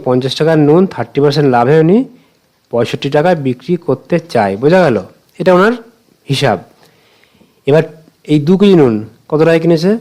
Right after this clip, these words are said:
গুণ দশ, তাহলে কুড়ি টাকায় কিনে তিনি লাভ করে কত পার্সেন্ট লাভ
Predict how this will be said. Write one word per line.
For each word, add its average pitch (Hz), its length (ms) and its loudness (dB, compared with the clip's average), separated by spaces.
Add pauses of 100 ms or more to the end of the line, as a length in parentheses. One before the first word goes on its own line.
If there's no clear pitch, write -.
(340)
গুণ 127 300 0 (100)
দশ, 98 280 -4 (260)
তাহলে 123 240 -4
কুড়ি 127 300 -4
টাকায় 147 260 2
কিনে 151 320 0 (640)
তিনি 135 140 0
লাভ 120 240 0
করে 147 160 0
কত 139 140 -2
পার্সেন্ট 143 280 0
লাভ 139 120 0